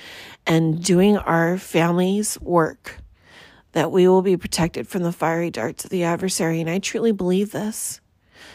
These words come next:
We must lay hold upon these promises and the blessings that were given when we live true to these principles, doctrines, and these laws, these commandments,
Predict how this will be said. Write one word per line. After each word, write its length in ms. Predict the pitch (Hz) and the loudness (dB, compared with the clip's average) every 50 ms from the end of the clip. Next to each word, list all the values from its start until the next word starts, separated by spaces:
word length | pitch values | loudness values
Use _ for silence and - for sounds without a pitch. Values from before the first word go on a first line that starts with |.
| - _ _ | -20 _ _
We 120 | - 180 180 | 0 2 2
must 360 | 180 185 185 185 - - 170 | 4 4 2 0 0 -4 -4
lay 340 | 185 185 185 180 196 202 208 | 0 2 4 4 4 4 2
hold 420 | 196 - - 208 220 214 208 185 | 0 -2 -4 -2 0 0 0 0
upon 380 | 180 170 - - 185 175 185 180 | -2 -6 -4 -4 -2 0 0 0
these 220 | 170 165 165 - | 0 -2 -2 -6
promises 1000 | - - - 233 226 254 247 202 180 - - - - 120 135 - - - - - _ _ - - - - - - - - - | -10 -8 -2 0 2 4 4 2 2 0 -4 -6 -6 -8 -6 -6 -6 -6 -8 -8 _ _ -20 -20 -20 -20 -20 -20 -14 -4 0
and 120 | 180 175 | 2 2
the 60 | 175 | 2
blessings 600 | 170 170 180 170 180 180 - - 160 170 165 175 - | 2 2 2 2 4 2 2 -2 -2 -4 -4 -4 -2
that 160 | 190 - - | -4 -4 -2
were 100 | - 175 | -2 -2
given 460 | 175 165 165 175 170 175 160 160 165 | 0 2 0 2 2 0 -2 -2 -2
when 260 | 170 165 170 175 175 | -2 -2 -2 -4 -4
we 480 | 180 185 170 170 170 160 165 180 190 196 _ - - - - - - _ _ _ _ _ | -2 0 0 0 0 0 0 -2 -4 -6 _ -16 -20 -20 -20 -20 -20 _ _ _ _ _
live 520 | - 185 180 185 185 190 196 208 208 196 190 | -4 -2 2 4 6 8 8 8 6 4 2
true 600 | 185 - - - 226 202 202 196 190 180 175 170 | -2 -4 -2 2 4 6 6 6 6 6 4 2
to 240 | 170 - - 190 175 | 0 -4 -4 -2 -2
these 300 | 165 170 160 165 160 - | 0 0 0 0 -2 -2
principles, 640 | - - - 185 185 185 - 214 - 156 151 160 - | -2 0 0 0 0 -2 -6 -6 -6 -6 -6 -4 -2
doctrines, 500 | - 151 151 156 - - 156 156 160 156 | -2 -2 -2 -4 -4 -4 -4 -4 -4 -4
and 120 | 156 165 | -4 -4
these 200 | 170 165 160 - | -4 -4 -6 -6
laws, 760 | 156 165 156 156 165 165 156 156 131 113 120 - - - - _ _ _ _ _ - - - - - - _ | -2 0 2 4 4 4 4 2 0 -4 -6 -8 -10 -10 -12 _ _ _ _ _ -20 -20 -20 -20 -20 -20 _
these 220 | - - 165 - - | -4 -2 -2 -2 -2
commandments, 1000 | - - - 202 185 180 175 170 170 151 131 120 - - _ - - - - | -2 -2 0 2 4 4 4 4 2 0 -2 -6 -8 -10 _ -8 -8 -8 -8